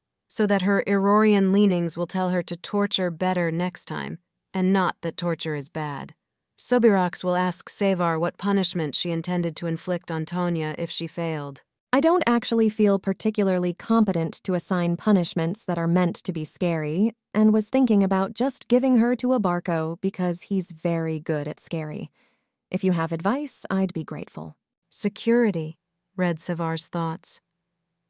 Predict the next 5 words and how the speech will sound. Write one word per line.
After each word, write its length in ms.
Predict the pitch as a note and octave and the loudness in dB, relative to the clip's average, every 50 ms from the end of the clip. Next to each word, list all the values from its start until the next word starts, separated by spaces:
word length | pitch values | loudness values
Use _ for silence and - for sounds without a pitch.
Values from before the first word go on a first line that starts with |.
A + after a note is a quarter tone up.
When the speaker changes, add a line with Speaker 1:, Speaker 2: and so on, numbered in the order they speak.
| _ _ _ _ _ _ _ _ _ _ | _ _ _ _ _ _ _ _ _ _
Speaker 1:
What 320 | - F#3+ G#3+ A3+ B3+ B3 - | -2 0 0 0 0 -2 -4
are 140 | - A#3 A#3+ | -4 -2 0
your 180 | A#3+ A#3 B3 B3 | 2 2 2 0
goals, 720 | A3 G#3+ - G#3+ A3 A3 A3+ A3 G3+ F3 E3 - - - - | 0 0 0 2 4 4 4 2 2 0 -2 -6 -8 -10 -10
Sevar? 600 | - - - F#3 E3 F3 E3+ E3 E3 E3 E3 | -8 -4 -4 -4 -2 -2 -2 -2 -4 -6 -8